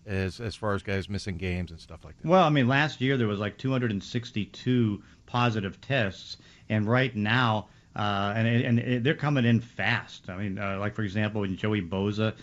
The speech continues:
Speaker 2: you know, he ends up, uh, having a positive test and all that. I think it's gonna top, uh, last year. But I know that, you know, we're up to about two hundred and forty,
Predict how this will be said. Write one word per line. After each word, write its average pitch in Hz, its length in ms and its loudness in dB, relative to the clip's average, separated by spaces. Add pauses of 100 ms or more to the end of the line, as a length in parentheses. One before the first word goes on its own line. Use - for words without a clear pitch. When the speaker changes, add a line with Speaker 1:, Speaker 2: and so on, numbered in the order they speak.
(320)
Speaker 2:
you 101 60 0
know, - 20 0
he 110 200 2
ends 110 200 2
up, 107 260 -2
uh, 104 200 -2 (200)
having 107 280 -2
a 98 40 -2
positive 104 560 -2
test 107 480 -2
and 98 100 -4
all 101 200 -2
that. 110 300 2 (180)
I 139 80 2
think 175 100 2
it's 123 100 0
gonna 101 140 -2
top, 110 420 -2
uh, 98 280 -4 (400)
last 104 400 -2
year. 107 320 2 (200)
But 113 140 2
I 120 80 6
know 127 240 6
that, 113 220 0 (260)
you 107 80 -2
know, 101 140 -4
we're 117 160 2
up 123 140 0
to 104 80 -6
about 104 200 -4
two 123 160 0
hundred 120 240 2
and 92 100 -4
forty, 120 600 0